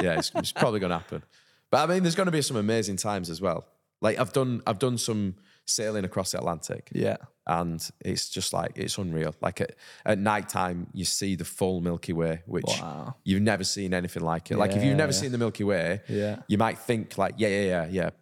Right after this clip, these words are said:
Speaker 1: But it's genuinely, like, a, almost like a grey band across. You
Speaker 2: Whoa.
Speaker 1: can just see so many stars
Speaker 2: Whoa.
Speaker 1: that you just can't see in land. There's just
Speaker 2: Yeah,
Speaker 1: too much
Speaker 2: too
Speaker 1: light
Speaker 2: much
Speaker 1: pollution.
Speaker 2: light.
Speaker 1: And then you've got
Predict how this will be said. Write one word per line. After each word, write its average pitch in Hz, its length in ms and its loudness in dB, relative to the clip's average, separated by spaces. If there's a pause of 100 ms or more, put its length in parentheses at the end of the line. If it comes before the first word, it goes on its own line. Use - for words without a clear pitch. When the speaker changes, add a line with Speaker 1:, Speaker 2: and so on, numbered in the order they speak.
Speaker 1:
But - 300 -2 (240)
it's 87 200 -2
genuinely, 95 720 -2
like, 90 360 -4
a, 90 160 -2 (340)
almost 98 460 0
like 87 140 -4
a 82 60 -6
grey 87 320 -2
band 80 500 -4 (100)
across. - 560 -4
You - 80 -14
Speaker 2:
Whoa. - 60 -8
Speaker 1:
can 92 140 -4
just 92 220 -2
see 90 160 -2
so 90 340 -2
many 82 140 -4
stars 82 400 -2
Speaker 2:
Whoa. 104 160 -2
Speaker 1:
that - 220 -6
you 95 80 4
just 107 200 0
can't 92 220 0
see 90 140 -4
in 82 80 -2
land. 82 260 -2
There's 90 140 -4
just - 180 0
Speaker 2:
Yeah, - 60 -4
Speaker 1:
too 107 100 0
much - 140 -4
Speaker 2:
too 87 60 2
Speaker 1:
light 87 120 4
Speaker 2:
much - 80 -6
Speaker 1:
pollution. 98 300 -2
Speaker 2:
light. - 100 -8 (640)
Speaker 1:
And 95 160 2
then 95 280 2
you've 101 180 -2
got 92 260 0